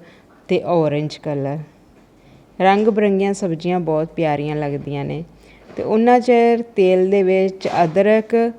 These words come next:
ਤੇ ਲਸਣ ਤੜਫ, ਤੜਫ ਕੇ ਲਾਲ ਹੋ ਜਾਵੇ। ਤੇ ਫਿਰ ਆਪਾਂ, ਹੁਣ ਥੋੜ੍ਹਾ ਜਿਹਾ ਲਾਲ ਹੋ ਚੁੱਕਾ ਵੇ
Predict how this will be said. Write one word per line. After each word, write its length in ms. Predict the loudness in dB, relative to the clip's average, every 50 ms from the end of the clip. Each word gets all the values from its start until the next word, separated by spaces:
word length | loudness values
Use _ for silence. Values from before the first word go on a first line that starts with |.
| -14 -20 -20 -20 -20 -20 -20 -20 -20 -6 -2
ਤੇ 120 | 0 2 4
ਲਸਣ 600 | 6 6 4 4 2 -2 -4 -2 0 0 0 -2 -4 -8 -14 -20 _ _ _ _ _ _ _ _ _ _ _ 0
ਤੜਫ, 200 | 2 2 2 -2
ਤੜਫ 380 | -2 2 2 2 2 2 -4
ਕੇ 160 | -4 -2 0
ਲਾਲ 320 | 2 4 4 2 2 0 0
ਹੋ 220 | 0 0 0 0
ਜਾਵੇ। 340 | 0 2 2 4 4 2 0 -4 -12 -20 -20 _ _ _ _ _ _ _ _ _ _ _ _ _ _ _ _ _ _ _ _ _ _ _ _ _ _ _ _ _ _ _ _ _ _ _ _ _ _ _ _ _ _ _ _ _ _ _ _ -20 -20 _ _ _ _ _ _ -20 -20 -20 -20 -20 _ _ _ _ _ _ -20 -20 _ _
ਤੇ 80 | -4 -2
ਫਿਰ 240 | 2 6 6 6 6
ਆਪਾਂ, 280 | 4 2 2 2 2
ਹੁਣ 300 | 4 2 2 2 2 0
ਥੋੜ੍ਹਾ 320 | 0 0 0 2 4 4 4
ਜਿਹਾ 120 | 4 4
ਲਾਲ 320 | 4 4 4 4 4 2
ਹੋ 200 | 0 0 0 0
ਚੁੱਕਾ 420 | -2 -4 -8 -12 -4 0 2 2 4
ਵੇ 180 | 2 2 0